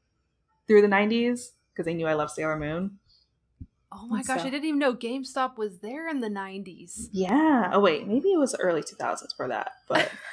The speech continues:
Speaker 2: <laughs>
Speaker 1: <laughs> I'm, like, blending everything together, but I think, yeah.
Speaker 2: I'm just gonna take your word for it, because my memory don't go back that far. <laughs>
Speaker 1: Mine's doesn't either. Everything is, like, blended in together, honestly, from
Speaker 2: Yep.
Speaker 1: like, <laughs> the nineties to,
Speaker 2: Yep.
Speaker 1: like, two thousand and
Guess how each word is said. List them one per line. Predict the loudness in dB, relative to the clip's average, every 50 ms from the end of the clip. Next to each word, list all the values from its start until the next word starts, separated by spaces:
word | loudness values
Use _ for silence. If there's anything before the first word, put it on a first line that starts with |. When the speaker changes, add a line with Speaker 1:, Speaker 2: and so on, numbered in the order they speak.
| -14 -4 -2 2 4
Speaker 2:
<laughs> |
Speaker 1:
<laughs> | 6 8 10 10 10 10 8 8 8 8 8 8 4 4 2 -4 -20 _ _ -14 -12 -8 -4 -2 -2 -2 0 2
I'm, | 4 6
like, | 6 6 4 4 2
blending | 0 2 2 2 0 0 0
everything | 0 0 0 -2 -4 -4 -6 -6
together, | -6 -4 -2 -2 0 0 0 -2 -2 0
but | 0 0 0 0 0
I | 2
think, | 2 4 2 4 2
yeah. | 4 4
Speaker 2:
I'm | 4 4 4
just | 2 0 2
gonna | 0 0 0
take | 0 -2 -2 -2 -2 -2
your | -2 -2
word | 0 0 -2 -2
for | -2 -4 -4
it, | -4
because | -6 -8 -10 -8
my | -6 -4 -4
memory | -2 -4 -4 -4 -4
don't | -4 -6 -6
go | -10
back | -14 -12 -12 -14 -14 -14 -10 -8
that | -8 -8 -6
far. | -2 0 0 0
<laughs> | 0 -2 -6 -8 -10 -6 -6 -4 -2 -2 0
Speaker 1:
Mine's | 2 4 4 6 6 6 4 4 4 4
doesn't | 6 6 6 4 0 -2
either. | -2 -4 0 0 2 2 4 4
Everything | 4 6 6 6 6 6 6 6 6
is, | 6 6
like, | 6 6 6 4 4
blended | 2 2 4 4 4 4 2
in | 2 0 -2 -2
together, | -2 -2 0 2 2 2 2 2 2
honestly, | 2 2 0 0 0 -2 -4 -2 0 0 0 0
from | 2 4 4
Speaker 2:
Yep. | 4 4
Speaker 1:
like, | 4 2 0 0 -4 0 2
<laughs> | 2 2 4 8 8 8 10 10 8 6 8 6 4 2 2 -2 -8 -4 0 2
the | 2 4
nineties | 4 4 4 4 2 0 0 0 2
to, | 6
Speaker 2:
Yep. | 8 8
Speaker 1:
like, | 8 6 6 2
two | -2 -4 0
thousand | 2 4 4 4 4 2 -2 -6
and | -8